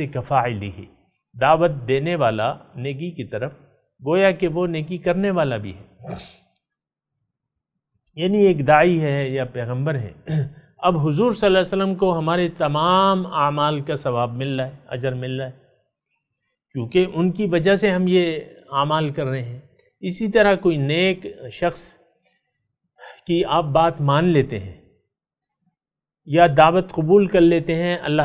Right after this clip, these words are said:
تعالیٰ کو اپنا مقصود بنا لیتے ہیں، تو پھر کیا ہوتا ہے؟ پھر یہ ہوتا ہے کہ،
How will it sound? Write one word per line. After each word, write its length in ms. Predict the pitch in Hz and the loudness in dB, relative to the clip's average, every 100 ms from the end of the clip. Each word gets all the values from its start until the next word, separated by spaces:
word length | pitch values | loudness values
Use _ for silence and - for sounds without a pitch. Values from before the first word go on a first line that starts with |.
| 143 | 2
تعالیٰ 300 | 151 156 165 | 2 2 0
کو 120 | 160 | -2
اپنا 260 | 143 147 156 | -4 -4 -6
مقصود 400 | 131 - 147 151 | -6 -8 -8 -6
بنا 340 | 135 127 127 | -4 -2 0
لیتے 320 | 156 160 123 | 0 -2 -4
ہیں، 240 | 104 113 151 - _ | -8 -8 -10 -14 _
تو 80 | 120 | -10
پھر 220 | 143 180 | -4 -4
کیا 200 | 175 175 | 0 0
ہوتا 260 | 143 135 143 | 0 -2 -6
ہے؟ 60 | 170 _ _ _ - | -8 _ _ _ -2
پھر 140 | 170 | -2
یہ 160 | 180 170 | 2 2
ہوتا 300 | 147 139 139 | 2 0 0
ہے 100 | 151 | -2
کہ، 800 | 156 147 143 139 131 123 117 | -4 -4 -2 -2 -4 -4 -6